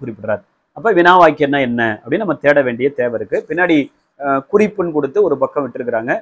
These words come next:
ரொம்ப முக்கியமான ஒரு வினா விடையில வெளிவந்த இந்த இலக்கண நானூறு என்கிற நூல் யுவராஜன் ஐயா அவர்கள் வந்து வெளியிட்டிருக்காங்க.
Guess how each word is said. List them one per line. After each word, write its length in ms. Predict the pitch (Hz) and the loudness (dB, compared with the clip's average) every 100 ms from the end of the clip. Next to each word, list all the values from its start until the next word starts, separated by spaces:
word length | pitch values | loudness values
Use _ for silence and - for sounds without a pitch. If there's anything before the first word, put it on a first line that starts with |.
| - _ _ - | -8 _ _ -6
ரொம்ப 300 | 127 156 185 | -2 0 0
முக்கியமான 720 | 160 185 208 175 170 190 - | -2 0 0 2 2 0 -2
ஒரு 180 | 147 135 | -4 -2
வினா 300 | 139 160 170 | 2 2 4
விடையில 380 | 156 135 120 | 2 0 0
வெளிவந்த 580 | 113 123 123 117 135 226 - _ - | 0 -2 -2 -2 0 -2 -6 _ -4
இந்த 180 | 127 | 0
இலக்கண 480 | 120 139 160 160 151 | 2 4 2 2 -2
நானூறு 440 | 135 120 131 127 117 | 0 0 0 -2 -4
என்கிற 300 | 113 107 107 | -4 -2 -2
நூல் 260 | 127 208 _ _ - | -4 -6 _ _ -4
யுவராஜன் 440 | 139 156 156 139 | 2 6 6 4
ஐயா 200 | 127 117 | 0 0
அவர்கள் 240 | 113 113 107 | 0 -2 -4
வந்து 240 | 113 123 | -4 -2
வெளியிட்டிருக்காங்க. 520 | 120 135 117 110 113 | -2 -2 -6 -8 -2